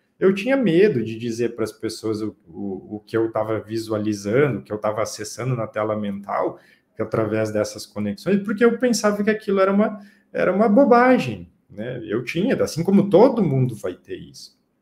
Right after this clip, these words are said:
Até que eu comecei a observar que as coisas que eu estava acessando eram o que realmente elas estavam apresentando. A, a gente ia lá e, e, e da onde saiu isso, né? A pessoa tá lá no,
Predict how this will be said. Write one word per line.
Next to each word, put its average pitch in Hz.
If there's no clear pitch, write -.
Até 202
que 196
eu 190
comecei 160
a 151
observar 143
que 170
as 139
coisas 151
que -
eu 139
estava 131
acessando 127
eram 226
o -
que 202
realmente 226
elas 117
estavam 123
apresentando. 107
A, -
a 113
gente 113
ia 120
lá 139
e, -
e, 107
e 101
da 123
onde 180
saiu 160
isso, 123
né? 120
A 120
pessoa -
tá 131
lá 139
no, 143